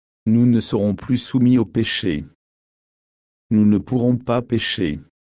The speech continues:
Nous ne serons pas tentés de pécher.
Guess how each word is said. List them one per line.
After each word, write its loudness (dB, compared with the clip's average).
Nous 4
ne 4
serons -2
pas 0
tentés -2
de 0
pécher. -4